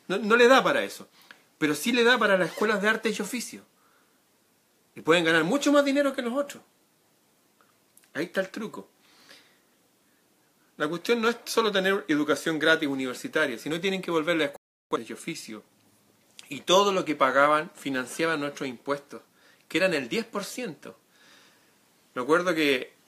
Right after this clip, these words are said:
el gobierno de Frei Padre subió algo del once o así,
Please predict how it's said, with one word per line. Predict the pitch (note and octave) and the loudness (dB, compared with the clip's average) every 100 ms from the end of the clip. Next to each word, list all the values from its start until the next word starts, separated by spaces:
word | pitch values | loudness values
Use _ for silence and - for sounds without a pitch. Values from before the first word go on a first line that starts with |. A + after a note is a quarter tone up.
| _ _ _ _ _ _ - | _ _ _ _ _ _ -6
el | C3+ A#2+ | -6 -4
gobierno | B2 C#3 D#3+ D3+ | -4 -2 0 0
de | C3 | -2
Frei | - D3+ D3 | -2 -2 0
Padre | - D#3+ D3 D3 | 2 4 4 0
subió | - C#3+ D#3 | -4 -2 0
algo | D3+ C#3 C#3 | 0 -2 -4
del | C3 A#2+ | -4 -4
once | D3 D3+ - A#2 C3+ - _ _ _ _ _ _ _ _ _ C#3 | -4 -6 -10 -10 -12 -16 _ _ _ _ _ _ _ _ _ -16
o | A#2 | -14
así, | - C#3 D3 | -8 -8 -8